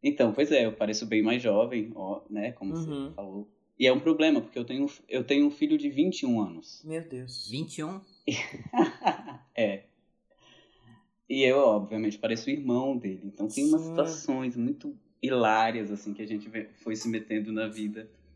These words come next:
Speaker 1: A gente tem uma boa relação, né? Geralmente as pessoas gostam de saber. E a gente,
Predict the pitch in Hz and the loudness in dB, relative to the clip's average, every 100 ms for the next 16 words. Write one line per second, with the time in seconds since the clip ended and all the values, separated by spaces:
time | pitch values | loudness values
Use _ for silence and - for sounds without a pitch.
0 | _ - 120 120 - 113 107 104 101 117 | _ -6 0 0 2 2 2 2 0 0
1 | 156 - 135 143 143 123 117 107 110 107 | -2 -2 0 0 -4 -6 -4 -2 -2 -6
2 | 117 117 117 110 104 101 - 107 _ _ | -10 -12 -10 -8 -6 -8 -8 -10 _ _
3 | _ _ _ - 113 107 123 101 95 85 | _ _ _ -10 -6 -4 -2 -2 -2 -6
4 | _ _ _ _ _ _ _ _ - 113 | _ _ _ _ _ _ _ _ -6 -2
5 | 104 104 110 - 127 110 - | 0 0 -2 -4 -8 -8 -12